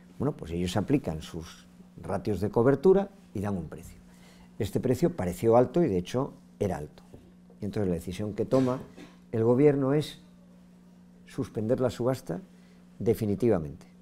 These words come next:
Es decir, nunca más volverá a haber una subasta. Con lo cual, a partir de ahora, los usuarios tenemos o vamos a acceder al mercado, ¿eh?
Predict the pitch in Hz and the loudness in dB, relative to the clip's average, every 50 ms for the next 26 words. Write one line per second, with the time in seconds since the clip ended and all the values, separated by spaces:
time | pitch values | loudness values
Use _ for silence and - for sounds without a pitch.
0 | - - - - - - - - - 101 92 90 92 104 131 165 170 - - 123 | -20 -20 -20 -20 -20 -20 -20 -12 -8 -8 -6 -4 -2 0 0 0 0 -2 -2 -2
1 | 123 156 156 123 120 104 90 90 92 107 110 117 113 110 104 92 87 - 87 - | -2 -2 -2 -2 -4 -2 -2 0 0 2 2 2 2 2 -2 -6 -8 -10 -14 -18
2 | - - - - - - - - - - - - - - - - - - - - | -18 -20 -20 -20 -20 -20 -20 -20 -20 -20 -20 -20 -20 -20 -20 -20 -20 -20 -18 -8
3 | - 107 107 110 - - 123 113 101 - - 98 92 98 - 139 139 131 135 135 | -4 -2 0 0 2 4 4 4 4 2 0 -2 -2 0 0 0 2 4 4 4
4 | 135 131 147 - - - - - 95 90 - 104 90 - - 147 147 143 139 151 | 2 2 -2 -6 -10 -14 -12 -10 -10 -8 -8 -10 -6 0 2 4 4 4 4 2
5 | 165 - - - - - - - - - - - - - - - - - - - | -2 -4 -8 -16 -20 -20 -20 -20 -20 -20 -20 -20 -20 -20 -20 -20 -20 -20 -20 -20
6 | - - - - - - - - - - - - - - - - - - 117 113 | -20 -20 -20 -20 -20 -20 -20 -20 -20 -20 -20 -20 -20 -20 -20 -12 -2 0 2 2
7 | 135 139 123 92 85 85 80 113 131 123 95 80 - - 107 104 98 - - 123 | 4 2 2 0 -2 -2 0 0 0 0 -2 -4 -8 -8 -8 -8 -6 -2 0 4
8 | 131 151 160 170 - - - - - - - - - - - - - - - - | 6 6 6 6 2 -4 -16 -20 -20 -20 -20 -20 -20 -20 -20 -20 -20 -20 -14 -8
9 | - 101 90 87 90 87 - - 87 73 - - - - - - - - - - | -4 -4 -2 -2 -2 -4 -4 -6 -6 -6 -8 -14 -20 -20 -20 -20 -20 -20 -20 -20
10 | - - - - - - - - - - - 110 131 - | -20 -20 -20 -20 -20 -20 -20 -20 -20 -16 -10 -8 -8 -8